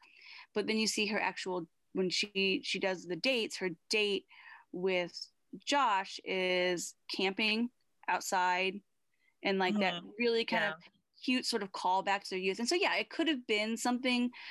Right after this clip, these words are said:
Speaker 1: but because it started off with, one, breaking up an engagement, and two, um,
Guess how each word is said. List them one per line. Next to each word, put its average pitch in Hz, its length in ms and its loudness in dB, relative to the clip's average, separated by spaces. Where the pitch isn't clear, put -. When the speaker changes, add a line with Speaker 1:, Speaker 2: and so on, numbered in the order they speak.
Speaker 1:
but 214 120 0
because 233 280 0
it 226 100 -2
started 208 320 2
off 185 280 2
with, 190 220 -2
one, 190 400 2
breaking 185 360 0
up 175 140 0
an 175 60 0
engagement, 180 640 0
and 185 240 -2
two, 220 600 2
um, 175 600 2